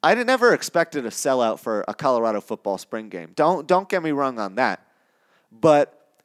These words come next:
in terms of getting a better audience out to the stadium, I think having it at a warmer t-, a typically warmer time of the year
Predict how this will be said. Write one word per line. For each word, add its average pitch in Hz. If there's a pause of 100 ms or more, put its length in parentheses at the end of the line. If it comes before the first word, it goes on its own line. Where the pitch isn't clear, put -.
in 143
terms 180
of 120
getting 143
a 117
better 131
audience 135
out 123
to 143
the 110
stadium, 151
I 120
think 143
having 131
it 127
at 117
a 117
warmer 127
t-, -
a 120
typically 165
warmer 123
time 131
of 151
the 180
year 135